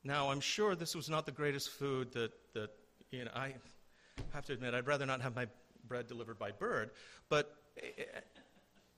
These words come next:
still, he continued to eat. And because he was by the brook, he continued to drink, even as the nation is beginning to suffer.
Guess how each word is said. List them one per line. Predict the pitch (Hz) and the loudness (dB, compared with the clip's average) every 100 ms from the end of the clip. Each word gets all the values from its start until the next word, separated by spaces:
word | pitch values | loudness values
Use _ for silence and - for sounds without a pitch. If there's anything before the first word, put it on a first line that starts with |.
| - - - | -20 -8 0
still, | - - 233 269 175 113 107 - - - - - | 2 2 0 0 0 -2 -4 -2 -2 -4 -12 -6
he | 196 | -6
continued | - 170 - 202 208 202 | -2 -2 0 0 0 -2
to | 208 - | -4 -4
eat. | 165 151 - - - - _ _ - - | -2 -2 -4 -10 -12 -20 _ _ -18 2
And | 175 180 175 | 6 6 8
because | 170 165 - | 10 10 8
he | 165 | 2
was | 143 | 4
by | 160 151 | 6 6
the | 131 | 4
brook, | 170 208 | 0 -2
he | 185 | -2
continued | 208 175 185 185 180 | -4 -4 -6 -6 -8
to | |
drink, | 160 170 208 151 - | -10 -6 -6 -6 -8
even | 165 180 180 175 - - | -6 -4 -6 -8 -16 -8
as | - 147 143 | -2 -2 2
the | 147 | 2
nation | 139 160 160 - 117 127 | 4 2 2 0 -2 -2
is | 123 | -6
beginning | - 123 127 123 | -6 -2 0 0
to | 120 | 0
suffer. | - - 139 - 95 98 | -2 2 0 2 0 0